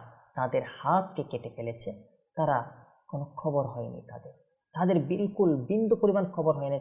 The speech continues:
তাদের যে, যে অনুভবও হয় নাই যে হাত কেটে গিয়েছে। ইউসুফ আলা নবিয়িনা ওয়া আলাইহি সালাতু ওয়াস সালামের সৌন্দর্যের মধ্যে তারা এমন বিভোর হয়ে গিয়েছে।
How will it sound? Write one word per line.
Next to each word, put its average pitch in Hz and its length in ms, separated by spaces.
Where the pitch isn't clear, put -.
তাদের 127 200
যে, 127 220
যে 131 180
অনুভবও 165 380
হয় 190 180
নাই 139 160
যে 156 60
হাত 202 360
কেটে 175 180
গিয়েছে। 131 360
ইউসুফ - 520
আলা 117 420
নবিয়িনা 120 340
ওয়া 113 60
আলাইহি 117 180
সালাতু 131 200
ওয়াস - 140
সালামের 156 240
সৌন্দর্যের 196 520
মধ্যে 123 340
তারা 147 200
এমন 185 420
বিভোর 127 300
হয়ে 113 200
গিয়েছে। - 360